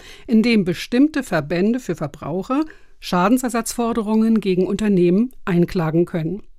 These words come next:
Der Verband soll vor Gericht ziehen und der Verbraucher Geld erhalten, ohne sich selbst durch die Instanzen kämpfen zu müssen. Und kostenlos für die Verbraucher soll das Ganze auch sein.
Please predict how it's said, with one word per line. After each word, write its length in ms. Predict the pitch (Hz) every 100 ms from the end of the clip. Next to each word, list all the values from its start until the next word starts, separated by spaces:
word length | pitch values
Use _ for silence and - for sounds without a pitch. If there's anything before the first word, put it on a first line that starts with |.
| - - - - 247
Der 80 |
Verband 400 | 226 262 285 294
soll 220 | 285 196 170
vor 200 | 180 165
Gericht 360 | 180 277 -
ziehen 320 | - 240 240 - _
und 160 | - 202
der 100 | 175
Verbraucher 600 | 170 143 175 190 208 226 -
Geld 240 | - 185 175
erhalten, 540 | 180 170 160 180 160 - - - - -
ohne 440 | 226 240 262 285
sich 220 | 185 180
selbst 400 | 185 185 220 -
durch 120 | 190
die 120 | - 180
Instanzen 520 | 175 - 208 214 233
kämpfen 360 | 220 202 220
zu 120 | - 202
müssen. 440 | 196 190 202 202 - - - -
Und 180 | 262 208
kostenlos 600 | - 254 - 320 302 285
für 80 | 277
die 120 | 240
Verbraucher 460 | 247 208 202 202 202
soll 160 | 185
das 160 | 185 185
Ganze 400 | 175 175 - -
auch 200 | 170 180
sein. 280 | - -